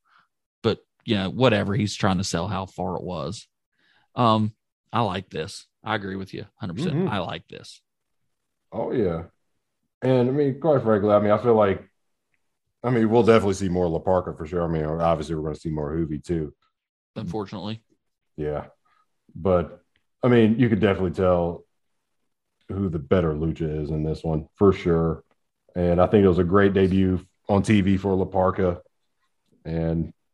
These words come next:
Speaker 2: yeah, I'm excited to see more La Parka in the future.
Speaker 1: I did break down. He has a very weird outfit.
Speaker 2: Oh, yeah. His outfit was odd. Like, <clears throat> they become a little less, uh, extravagant over time,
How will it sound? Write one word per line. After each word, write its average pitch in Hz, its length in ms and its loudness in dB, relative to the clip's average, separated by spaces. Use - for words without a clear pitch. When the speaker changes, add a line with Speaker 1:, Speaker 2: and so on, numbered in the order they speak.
Speaker 2:
yeah, 143 200 6
I'm 101 120 4
excited 117 420 4
to 110 60 -4
see 110 500 -2
more 101 220 2
La 95 100 4
Parka 95 280 0
in 85 140 -4
the 87 60 -6
future. 80 440 -8
Speaker 1:
I 127 60 -6
did 190 180 -2
break 139 200 0
down. 117 160 -2
He 127 80 -2
has 139 120 -2
a 95 160 -6
very 104 280 2
weird 95 320 -2
outfit. 85 500 -8
Speaker 2:
Oh, 135 140 8
yeah. 107 180 8
His 127 200 4
outfit 107 400 4
was 85 160 -8
odd. 87 500 2
Like, 92 400 2
<clears throat> - 1300 -6
they 123 120 2
become 143 280 6
a 131 40 6
little 120 260 4
less, 113 300 4
uh, 87 360 0
extravagant 107 880 0
over 110 240 0
time, 117 380 -2